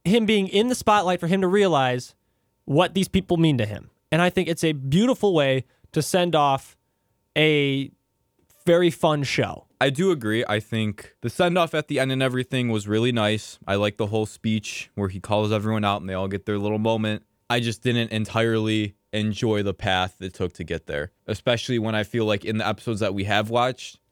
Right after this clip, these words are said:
Speaker 2: I have seen Sheldon come very far as a character. So to see him sort of revert back to old behavior just because it's a series finale
Speaker 1: Mm-hmm.
Speaker 2: feels a little,
Speaker 1: Yeah.
Speaker 2: it just kind of betrays the character a little bit.
Speaker 1: My one complaint is I wish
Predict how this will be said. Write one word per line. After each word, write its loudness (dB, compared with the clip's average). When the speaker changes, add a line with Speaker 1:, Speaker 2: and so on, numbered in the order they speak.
Speaker 2:
I 2
have 0
seen -6
Sheldon -2
come -4
very 0
far -2
as -2
a -6
character. -4
So -4
to -2
see -4
him 0
sort -2
of -4
revert -4
back 0
to -6
old 0
behavior -2
just -4
because -2
it's -14
a -16
series -4
finale -4
Speaker 1:
Mm-hmm. -2
Speaker 2:
feels 0
a 0
little, 0
Speaker 1:
Yeah. -6
Speaker 2:
it -2
just -6
kind 2
of 0
betrays -2
the -4
character -2
a -2
little -2
bit. -6
Speaker 1:
My 2
one 2
complaint -2
is -2
I 2
wish 0